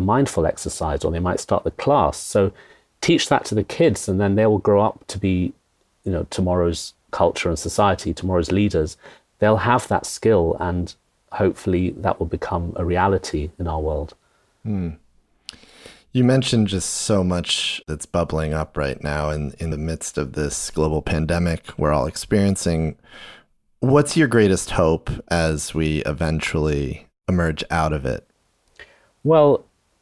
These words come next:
Speaker 1: it is a dreadful situation. There's no way of saying, "Oh, there's something good about it." It's a dreadful situation, but there are things going on that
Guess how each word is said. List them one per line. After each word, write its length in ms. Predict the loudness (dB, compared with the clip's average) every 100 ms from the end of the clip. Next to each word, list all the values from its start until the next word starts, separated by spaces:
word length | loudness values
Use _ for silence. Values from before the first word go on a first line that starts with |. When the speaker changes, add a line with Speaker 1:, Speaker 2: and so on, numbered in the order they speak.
| _ _
Speaker 1:
it 160 | 2 4
is 160 | 4 4
a 60 | 2
dreadful 320 | 2 2 -2
situation. 720 | -4 -6 -4 0 0 -2 -2
There's 180 | -2 0
no 220 | 2 2
way 280 | 4 4 2
of 280 | 0 -6 -16 _ _ _ _ _
saying, 340 | -6 0 2 2
"Oh, 200 | 2 0
there's 280 | -2 -4 -6
something 360 | -10 -8 -4 -2
good 220 | 2 2
about 400 | 4 2 -2 -2
it." 80 | -2
It's 240 | -2 -4
a 120 | -6 2
dreadful 360 | 4 2 0 -4
situation, 640 | -4 -6 -2 -2 -4 -8 _
but 440 | 2 4 2 -6 -16 _ _ _ _ _ _ _ _ 2
there 160 | 6
are 160 | 6 4
things 420 | 2 2 4 2
going 300 | 4 4 4
on 240 | 2 2
that 160 | 2 0